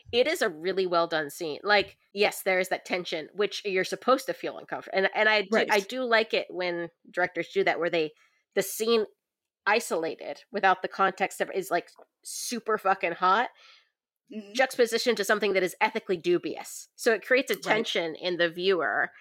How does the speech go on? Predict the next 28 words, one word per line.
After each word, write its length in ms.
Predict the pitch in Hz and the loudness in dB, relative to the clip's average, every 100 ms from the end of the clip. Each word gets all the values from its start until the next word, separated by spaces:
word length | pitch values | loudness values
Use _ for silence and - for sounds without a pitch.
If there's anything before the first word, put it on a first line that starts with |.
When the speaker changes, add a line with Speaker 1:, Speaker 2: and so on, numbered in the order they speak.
| - _ _ | -20 _ _
Speaker 1:
where, 260 | 196 202 196 | 2 6 6
like, 220 | 196 180 | 4 2
I'm 100 | 190 | 0
Speaker 2:
Right. 100 | 170 | 2
Speaker 1:
getting 200 | 214 214 | 4 2
turned 280 | 214 240 208 | 2 2 4
on, 160 | 190 214 | 4 6
but 100 | 214 | 4
I 80 | 175 | 2
feel 240 | - 202 | 2 0
kind 240 | - 202 | 2 0
of 80 | 170 | 2
bad 220 | 160 156 | 2 2
about 260 | 185 226 254 | 4 4 4
it, 80 | 262 | 2
which 160 | 196 | 2
also 240 | 185 170 190 | 0 2 0
makes 240 | 180 170 | -2 -4
it 60 | - | -6
kind 140 | 185 175 | -2 -2
of 100 | 180 | 0
more 220 | 175 165 | 2 4
of 100 | 160 | 2
a 40 | |
turn 300 | 160 175 175 | 0 0 2
on. 240 | 208 269 302 _ _ _ _ _ _ - | 2 0 -4 _ _ _ _ _ _ -8
Speaker 2:
Right, 400 | 180 147 139 - | -4 -4 -6 -10
right. 340 | 165 160 139 | -8 -6 -6